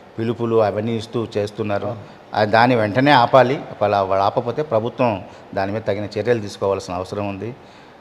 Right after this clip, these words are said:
Speaker 1: రెండవది ఎవరో వ్యక్తి చనిపోతే ఆ వ్యక్తి చనిపోయినందుకు ఆనందాన్ని, సంతోషాన్ని వ్యక్తం చేసేవాళ్ళు కూడా కొంతమంది సోషల్ మీడియాలో కనిపిస్తూ ఉన్నారు. అది దాన్ని ఏమనాలో నాకు తెలియదు. అది మానవత్వం ఎవరు చేసే పని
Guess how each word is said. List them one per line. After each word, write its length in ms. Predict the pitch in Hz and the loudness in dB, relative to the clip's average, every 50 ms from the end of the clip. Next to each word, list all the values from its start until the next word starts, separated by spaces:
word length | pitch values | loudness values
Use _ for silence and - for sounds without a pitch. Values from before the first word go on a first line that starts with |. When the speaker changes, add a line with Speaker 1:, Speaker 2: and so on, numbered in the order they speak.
| - - | -8 -4
Speaker 1:
రెండవది 640 | - - 101 101 104 117 131 139 143 127 120 117 | -2 0 0 2 6 8 10 10 10 10 8 4
ఎవరో 340 | 117 113 110 110 117 123 123 | 2 4 4 4 4 4 4
వ్యక్తి 420 | 110 107 113 - - 123 110 - 110 | 4 2 0 -2 -4 -4 -2 0 0
చనిపోతే 580 | 113 117 - 123 113 - - 95 90 92 104 - - - - - - - | 0 0 0 0 0 0 -2 -4 -4 -4 -8 -10 -16 -20 -20 -20 -14 -6
ఆ 120 | - 98 101 | -2 -2 0
వ్యక్తి 300 | 98 101 107 104 - 127 - 117 | 0 -2 -2 -4 -4 -4 -4 -2
చనిపోయినందుకు 680 | 110 113 110 120 120 120 120 117 113 113 113 123 113 107 | -2 -2 0 2 2 2 2 0 -2 -2 0 2 2 2
ఆనందాన్ని, 840 | 104 101 95 104 117 123 123 123 117 117 117 113 113 110 110 110 107 - - - - - - - - | 2 4 2 4 4 4 2 2 2 2 2 2 0 -4 -6 -8 -10 -12 -18 -20 -20 -20 -20 -12 -6
సంతోషాన్ని 640 | - 101 107 107 101 127 127 123 - 117 117 117 | -2 -2 0 2 4 4 4 4 2 2 2 0
వ్యక్తం 300 | 113 107 101 - 113 107 98 107 | -2 -4 -4 -4 -6 -4 -2 -4
చేసేవాళ్ళు 400 | 107 101 - 107 98 101 101 98 | -4 -2 -2 0 0 0 0 0
కూడా 120 | 104 104 | -2 -2
కొంతమంది 440 | 101 104 98 95 101 101 101 98 95 | -2 -4 -6 -6 -6 -6 -8 -8 -8
సోషల్ 300 | - 101 98 - 104 95 | -8 -8 -6 -6 -6 -8
మీడియాలో 260 | 98 95 98 95 95 | -6 -4 -4 -4 -4
కనిపిస్తూ 500 | 92 95 98 - 104 98 - - 104 101 | -6 -6 -8 -10 -12 -12 -6 -6 -4 -4
ఉన్నారు. 340 | 101 101 101 101 101 104 110 - - - - - - - - - - - | -4 -4 -4 -6 -6 -6 -10 -14 -16 -20 -20 -20 -20 -20 -20 -20 -14 -12
అది 180 | - - 90 90 | -12 -10 -8 -6
దాన్ని 600 | 98 95 95 98 98 92 90 90 90 90 87 92 | -6 -4 -4 -4 -6 -8 -8 -8 -10 -8 -6 -6
ఏమనాలో 360 | 95 107 110 113 113 113 117 | -4 -2 0 0 2 2 0
నాకు 140 | 107 101 90 | 0 -2 -4
తెలియదు. 400 | 90 98 107 113 110 101 107 123 147 - - - | -6 -4 -4 -4 -4 -6 -8 -10 -12 -12 -10 -10
అది 300 | 95 92 95 92 90 - - - - - - - | -8 -8 -8 -8 -10 -12 -16 -20 -20 -20 -16 -12
మానవత్వం 680 | 98 95 95 104 110 117 127 131 131 127 131 123 120 117 | -10 -6 -2 0 2 4 4 4 4 4 0 -2 0 0
ఎవరు 220 | 107 107 117 117 - - | 2 2 0 0 -2 -4
చేసే 160 | 110 107 - | -4 -4 -4
పని 240 | 107 - 104 101 104 | -4 -4 -4 -6 -6